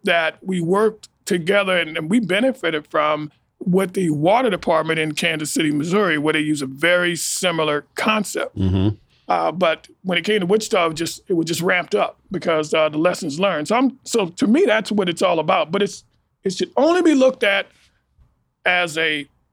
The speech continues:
Speaker 1: model. It should only be looked at as what is possible, and it should be a challenge to the corporate community on what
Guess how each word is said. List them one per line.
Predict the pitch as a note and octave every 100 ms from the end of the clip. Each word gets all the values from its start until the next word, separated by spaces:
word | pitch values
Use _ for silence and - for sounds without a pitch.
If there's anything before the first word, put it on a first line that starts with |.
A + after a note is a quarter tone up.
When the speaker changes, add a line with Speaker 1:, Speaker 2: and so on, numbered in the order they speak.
| _
Speaker 1:
model. | E3+ E3+ F#3+ F#3+ F3+ F3+ _ _ _
It | -
should | A3
only | B3 C4
be | A#3
looked | A3 G#3
at | F#3+
as | E3+ E3 D3
what | C#3+ F#3+ G#3+
is | E3+
possible, | - - G3 E3+ E3+ D#3+ D#3 _ -
and | G#3+
it | G3
should | F#3+ F3+
be | F3
a | D#3+
challenge | - C4 D4 D#4 C#3 C#3 - _ _ _ _ -
to | F#3+ E3+ D#3+ D#3+ -
the | E3+
corporate | A3+ A3 G3
community | - F3+ E3+ E3
on | D#3+ D3 C#3+
what | A3 G#3+